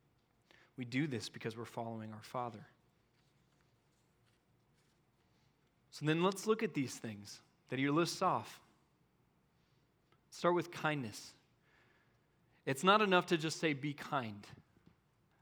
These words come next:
That's what I want to make sure we hear in this, is that Paul is just not saying, "Hey, be kind, be tenderhearted, do these things."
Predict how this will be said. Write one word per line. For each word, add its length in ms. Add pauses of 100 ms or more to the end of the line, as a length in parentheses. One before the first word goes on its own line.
That's 160
what 160
I 100
want 220
to 80
make 160
sure 180
we 120
hear 420 (300)
in 120
this, 360 (640)
is 60
that 120
Paul 300
is 120
just 280
not 220
saying, 220
"Hey, 120
be 160
kind, 400
be 80
tenderhearted, 580 (580)
do 180
these 260
things." 500